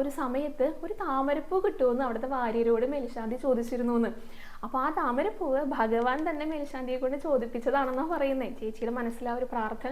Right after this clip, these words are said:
ഉണ്ടായപ്പോ ഇനി ആ ഒരു സങ്കടം വേണ്ട, ഞാൻ കൂടെ ഉണ്ടെന്ന് ഉറപ്പിച്ചോളൂ എന്ന് കാണിക്കാനായിട്ട്, ചേച്ചിയെ ഒന്ന് സന്തോഷിപ്പിക്കാനായിട്ട്, സമാധാനിപ്പിക്കാനായിട്ടാണ് ആ ഒരു താമരപ്പൂവ് ചോദിച്ച് വാങ്ങിയതെന്നും താമരപ്പൂ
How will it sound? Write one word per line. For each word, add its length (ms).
ഉണ്ടായപ്പോ 400
ഇനി 120
ആ 40
ഒരു 180
സങ്കടം 420
വേണ്ട, 200
ഞാൻ 200
കൂടെ 340
ഉണ്ടെന്ന് 280
ഉറപ്പിച്ചോളൂ 680
എന്ന് 200
കാണിക്കാനായിട്ട്, 760
ചേച്ചിയെ 300
ഒന്ന് 120
സന്തോഷിപ്പിക്കാനായിട്ട്, 1160
സമാധാനിപ്പിക്കാനായിട്ടാണ് 1500
ആ 60
ഒരു 180
താമരപ്പൂവ് 720
ചോദിച്ച് 420
വാങ്ങിയതെന്നും 680
താമരപ്പൂ 420